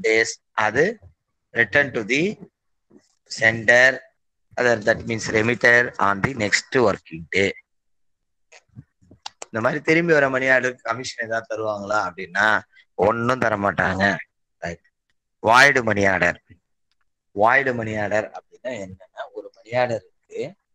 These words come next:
அந்த மணி ஆர்டரை ஒரு book பண்ணிருக்காங்க,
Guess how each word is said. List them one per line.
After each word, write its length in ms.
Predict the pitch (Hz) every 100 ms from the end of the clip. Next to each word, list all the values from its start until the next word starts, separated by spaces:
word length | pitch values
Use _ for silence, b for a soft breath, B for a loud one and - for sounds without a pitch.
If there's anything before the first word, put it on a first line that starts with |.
| _ _ _ _ _ _ - _ _ _ _ _ _ _ _ _
அந்த 200 | - 120 113
மணி 220 | 98 110 131
ஆர்டரை 500 | 131 107 87 90 117 127 - _ _ _ _ 117
ஒரு 240 | 127 151 180 175 _ _ _ - - - - _ _
book 220 | 110 120
பண்ணிருக்காங்க, 560 | - 143 117 101 90 87